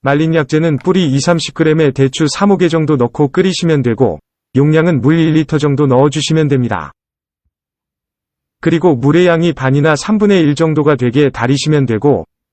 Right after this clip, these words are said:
달인액은 하루 이, 삼 회씩 식사 전에 마시는 게 좋습니다. 특히 약물은 수용액이라서 위와 장에서 빨리 흡수가 되기 때문에 식기 전 공복에 마시는 게 중요하고, 위장이 허약하거나 소화기가 약한 사람은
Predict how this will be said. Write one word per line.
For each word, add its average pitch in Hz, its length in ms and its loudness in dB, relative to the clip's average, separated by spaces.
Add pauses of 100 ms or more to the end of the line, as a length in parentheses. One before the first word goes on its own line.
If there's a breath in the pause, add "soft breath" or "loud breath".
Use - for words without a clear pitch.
달인액은 147 580 -2
하루 196 260 0
이, 151 140 -2
삼 156 200 0
회씩 139 280 -2
식사 - 320 -2
전에 151 240 0
마시는 131 360 -2
게 156 120 2
좋습니다. 139 600 -2 (1900)
특히 160 260 0
약물은 151 420 0
수용액이라서 156 840 0
위와 147 280 2
장에서 151 420 0
빨리 196 320 0
흡수가 180 420 -2
되기 139 260 -2
때문에 135 360 0
식기 - 300 -6
전 180 160 2
공복에 143 420 0
마시는 131 420 0
게 135 120 2
중요하고, 127 680 0 (400)
위장이 160 400 2
허약하거나 151 680 0
소화기가 165 540 0
약한 135 320 -2
사람은 123 500 0